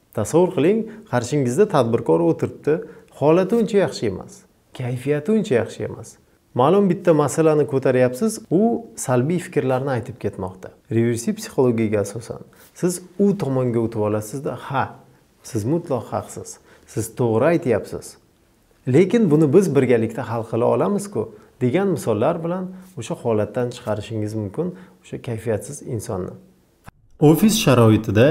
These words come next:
iltifot uchun universal qoidalar mavjud. Menejerlarga bo'ysunuvchilar uchun qoidalar.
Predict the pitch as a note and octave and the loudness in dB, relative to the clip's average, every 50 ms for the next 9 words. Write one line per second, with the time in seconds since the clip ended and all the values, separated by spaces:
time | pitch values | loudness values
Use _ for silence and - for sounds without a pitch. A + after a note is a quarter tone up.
0 | E3 - - B2+ A2 - - - E3 C#3 - - A2 - - - E3+ G#3 A3+ - | 2 2 2 0 0 0 2 4 4 4 4 2 -4 -4 0 2 2 2 2 -2
1 | - - B2+ A#2 A2+ G#2 G2+ G2 G2 - - D3+ D#3 E3 D#3 - _ - A#2 A#2+ | 0 2 4 6 6 6 4 2 2 0 0 0 0 0 -4 -8 _ 2 2 4
2 | A#2+ A2+ C3+ D#3+ E3+ C#3 - F#2+ G2+ G2 F#2 E2+ F#2 F2 - - _ _ _ _ | 6 6 4 4 4 2 2 2 2 2 2 0 -2 -6 -8 -10 _ _ _ _
3 | _ _ _ _ B2+ C#3 E3+ F#3 F#3+ E3+ C3 C3+ C#3+ C3 C3+ A#2+ A2 A2+ C3 F#3 | _ _ _ _ 4 6 8 8 8 8 6 6 6 6 6 6 6 6 4 4
4 | G#3 F#3 C#3 G#2 A2 C3 C#3+ - - C#3 C3+ B2+ B2 - - B2+ C3+ D3 D#3 D#3 | 4 4 4 6 6 6 6 6 6 6 6 6 6 4 4 4 4 4 4 4
5 | - - C3+ - - - C3+ C3 B2+ - - - - B2 B2 A#2 A2+ A2+ G2+ F#2+ | 2 0 0 2 2 2 2 2 0 -2 -6 -4 2 4 4 6 6 4 4 2
6 | F#2+ | 0